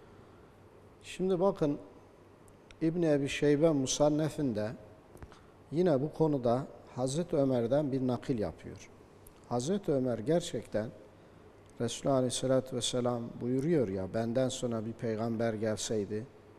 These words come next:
Hazreti Ömer olurdu." Allah Resulü Aleyhisselatü Vesselam Hazreti Ömer'in, Hazreti Ömer'i fitnenin kapısı olarak bize tanıtıyor. Yani o hayattayken fitne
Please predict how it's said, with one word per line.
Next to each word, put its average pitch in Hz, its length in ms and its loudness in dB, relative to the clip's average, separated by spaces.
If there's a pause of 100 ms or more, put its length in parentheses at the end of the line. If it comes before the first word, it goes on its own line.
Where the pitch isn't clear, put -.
(140)
Hazreti 110 420 -4
Ömer 104 280 -4
olurdu." 85 400 -10 (1300)
Allah 170 300 2
Resulü 147 300 0
Aleyhisselatü 139 680 2
Vesselam 120 440 -2 (220)
Hazreti 127 420 -2
Ömer'in, 127 400 2 (800)
Hazreti 127 400 0
Ömer'i 127 540 2 (160)
fitnenin 127 640 -4
kapısı - 400 -4
olarak 113 340 0 (1080)
bize 120 240 -2
tanıtıyor. 104 760 -8 (160)
Yani 135 480 0 (760)
o 160 100 8
hayattayken 143 1000 2 (760)
fitne 139 580 -2